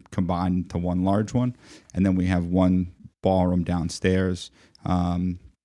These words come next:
and so we've got a lot of versatile space. Uh,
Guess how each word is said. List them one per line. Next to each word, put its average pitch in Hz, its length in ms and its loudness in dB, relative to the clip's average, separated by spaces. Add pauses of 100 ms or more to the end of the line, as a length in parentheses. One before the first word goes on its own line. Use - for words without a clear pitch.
(460)
and - 120 -2
so - 80 4
we've 117 140 6
got 104 160 2
a 101 60 2
lot 95 240 4
of 95 100 2
versatile 92 380 -2
space. - 560 -2 (440)
Uh, 92 280 -4